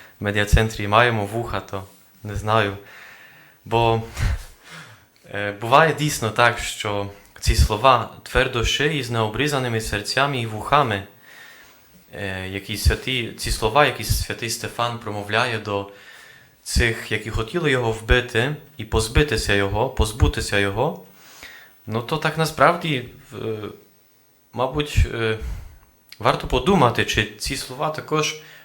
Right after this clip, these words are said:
не є спрямовані до мене особисто. Ну, я думаю, що святий Стефан точно не хоче нікого з нас образити ані зранити, е, але він хоче просто запропонувати нам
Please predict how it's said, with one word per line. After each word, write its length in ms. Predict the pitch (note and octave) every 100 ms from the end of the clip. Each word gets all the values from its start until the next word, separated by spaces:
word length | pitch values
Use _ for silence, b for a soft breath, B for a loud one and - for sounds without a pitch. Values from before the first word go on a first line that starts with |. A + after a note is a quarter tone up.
| B
не 220 | G#2 B2+
є 80 | C3
спрямовані 640 | - - G#2 B2 B2+ A#2 A2
до 100 | G2+
мене 320 | G#2 A2 A2
особисто. 800 | G2+ - A2+ C3+ A2+ - - F2+ F2+ B B B G#2
Ну, 280 | G2+ G2 - -
я 200 | G2 G2+
думаю, 300 | A2 A2 G#2
що 140 | -
святий 280 | G2+ A2 A2
Стефан 400 | A2 A2+ A2+ A2
точно 280 | A#2 A2 G#2+
не 100 | G#2
хоче 380 | A2 A2+ - G2 B B B B
нікого 340 | G#2 D3 A#2
з 100 | G#2+
нас 420 | A#2 G#2+ - - -
образити 680 | F#2+ G#2+ B2+ A#2+ A2 - G#2
ані 240 | G2+ G2+
зранити, 640 | G2+ A2 B2+ G#2+ - D3 - B B B B B B B B -
е, 300 | G#2+ G#2 -
але 180 | A#2 B2+
він 160 | D3+ C#3
хоче 280 | D#3 C#3+
просто 360 | B2+ C#3 - B2
запропонувати 840 | A#2 A#2 A#2+ A#2+ A2+ A#2 C3 A#2+
нам 320 | A2+ A2 G#2+